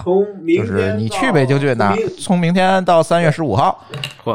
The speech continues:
Speaker 2: 啊，
Speaker 3: 这一下
Speaker 2: 就是三幺五之前都没戏了。
Speaker 3: 半月制作
Speaker 2: 啊，对，就是春节期间吧，就是，嗨，
Speaker 3: 哎，
Speaker 2: 就，就，就没办法。
Speaker 3: 出京出差有，有，有影响吗？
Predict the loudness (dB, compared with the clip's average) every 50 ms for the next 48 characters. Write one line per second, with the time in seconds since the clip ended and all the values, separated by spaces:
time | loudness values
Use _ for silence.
0 | -6 -4 -2 0 2 2 2 0 -2 -2 -2 -2 0 2 2 2 4 4 4 2
1 | 2 0 0 0 0 2 2 2 2 0 0 0 0 -2 -2 0 0 0 0 0
2 | -2 -4 -4 -4 -4 -4 -6 -6 -8 -6 -4 -2 0 0 0 -2 -4 -6 -12 -18
3 | -20 -20 -20 -20 -20 _ _ _ _ _ _ _ _ _ _ _ _ _ _ -20
4 | _ _ _ _ -2 0 0 0 0 -2 -4 -2 -2 -2 -2 -4 -4 -2 -2 -2
5 | -2 -4 -4 0 2 2 2 2 -2 -4 -6 -12 -18 -20 -14 -10 -8 -8 -6 -4
6 | -2 -2 -2 -4 -6 -8 -8 -6 -6 -8 -8 -6 -4 -4 -4 -4 -4 -4 -6 -6
7 | -6 -6 -4 0 2 2 2 2 0 0 0 0 -2 -2 -2 -2 0 0 -2 -4
8 | -6 -6 -8 -8 -6 -4 -2 0 0 0 0 -2 -2 -2 -2 -2 -4 -4 -4 -2
9 | -4 -6 -10 -16 _ _ _ _ _ _ _ _ _ _ _ _ -6 -4 -2 -2
10 | -2 -4 -4 -4 -6 -6 -6 -6 -8 -10 -10 -14